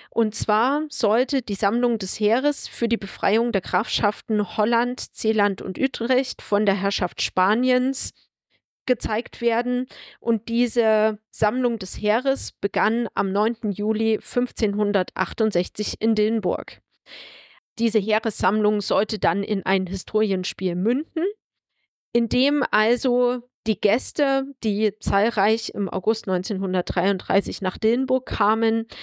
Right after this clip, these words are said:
das Lagerleben der Truppen in der Stadt erleben konnten. Abgerundet werden sollte das Programm durch Festzüge, in denen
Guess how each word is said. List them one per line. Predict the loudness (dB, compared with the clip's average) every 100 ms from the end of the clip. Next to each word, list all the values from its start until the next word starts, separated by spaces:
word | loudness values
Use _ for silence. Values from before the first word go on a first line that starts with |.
| -20 -4
das | -4 -2
Lagerleben | 0 0 2 0 2 0 0 -2 -2
der | -4 -4
Truppen | 0 -2 0 -2 -4 _
in | -2 0
der | -2
Stadt | -4 -4 -4
erleben | -4 -2 -2 -2 -4
konnten. | -2 -2 -4 -14 -16 _ _ _ _ _ _ _ _
Abgerundet | -6 -4 -2 0 2 2 0 0
werden | 0 0 -2 -6 -8 -8
sollte | -2 0 2 2 0
das | 0 -2
Programm | -2 -4 0 0 2
durch | 0 -2 -2
Festzüge, | -2 -2 -4 -2 0 2 0 -2 _ _ _ -20 -20 -4
in | 0 0
denen | 2 2 4 2 2 0 -2